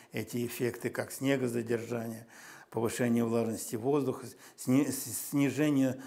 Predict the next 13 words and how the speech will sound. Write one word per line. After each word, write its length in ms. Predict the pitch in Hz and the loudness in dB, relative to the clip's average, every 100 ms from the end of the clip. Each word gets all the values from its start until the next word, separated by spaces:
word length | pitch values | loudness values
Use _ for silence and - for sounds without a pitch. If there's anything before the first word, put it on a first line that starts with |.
| - | -16
скоростей 680 | - - - 131 - - 139 | -10 -4 2 2 2 0 0
вет-, 460 | 123 151 185 - - | 2 4 2 2 -2
ветра, 460 | 156 175 135 117 - - - - _ | 0 2 0 -2 -4 -16 -20 -20 _
то 500 | 147 139 131 131 - - _ _ _ _ _ - | 8 10 8 0 -12 -20 _ _ _ _ _ -14
все 300 | - - 233 | -6 2 2
эти 600 | 233 143 127 139 117 - - - | 6 4 4 2 0 -2 -16 -2
положительные 960 | 127 139 147 147 190 190 127 117 113 113 | 6 8 8 6 4 4 4 4 2 2
мелиоративные 960 | 113 127 139 131 147 123 117 120 - | 4 6 6 6 2 2 0 -2 -8
эффекты 600 | 120 - 175 180 - 101 - - - - | -12 0 0 2 -6 -8 -8 -20 -20 -16
достигаются 880 | - 120 120 - 139 143 131 127 131 | -2 0 0 -2 4 4 4 -2 -8
в 100 | - | -10
том 240 | - 196 185 | 4 4 4
случае, 640 | - 143 123 - 104 104 | 2 0 0 -4 -8 -10